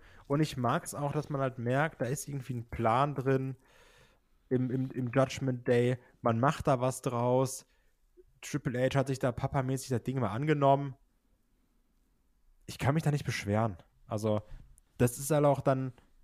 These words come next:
ne, tut, tut mir ganz doll leid. Ihr habt schöne Momente gehabt, Kevin Owens und Sami Zayn. Aber das ist grad interessanter auf der anderen Seite. Deswegen, ich tippe jetzt auch auf den Judgment Day.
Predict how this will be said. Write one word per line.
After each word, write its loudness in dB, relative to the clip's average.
ne, 4
tut, -2
tut -2
mir 0
ganz 4
doll 6
leid. 6
Ihr -2
habt -6
schöne 4
Momente 4
gehabt, -2
Kevin -6
Owens -4
und -10
Sami -4
Zayn. 0
Aber 4
das 0
ist -4
grad 2
interessanter 2
auf 2
der 0
anderen -4
Seite. 0
Deswegen, 2
ich -4
tippe 4
jetzt 4
auch 0
auf 6
den 4
Judgment 2
Day. -6